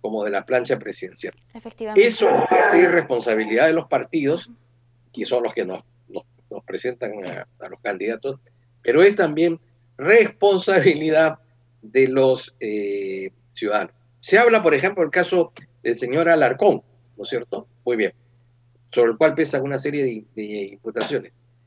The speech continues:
Speaker 1: Pero hubo un partido que postuló al señor Alarcón.
Speaker 2: Así es.
Speaker 1: Probablemente no debió hacerlo. Pero lo que es peor aún, hubo un grupo de ciudadanos, ¿no es cierto?, que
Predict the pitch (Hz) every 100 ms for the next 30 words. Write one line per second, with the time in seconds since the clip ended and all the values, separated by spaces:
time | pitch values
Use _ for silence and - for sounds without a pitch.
0 | _ - 117 156 226 262 226 220 214 233
1 | 226 269 - _ 135 135 131 131 127 170
2 | 160 156 160 151 135 131 107 _ - 123
3 | - 208 131 123 147 160 - 160 156 143
4 | 160 151 160 151 190 104 - _ _ -
5 | 160 143 139 269 - 226 240 233 262 -
6 | _ _ 202 220 190 170 170 165 262 330
7 | 294 190 143 147 139 175 180 262 320 _
8 | _ _ _ _ 220 220 156 160 254 -
9 | _ _ _ _ 233 247 269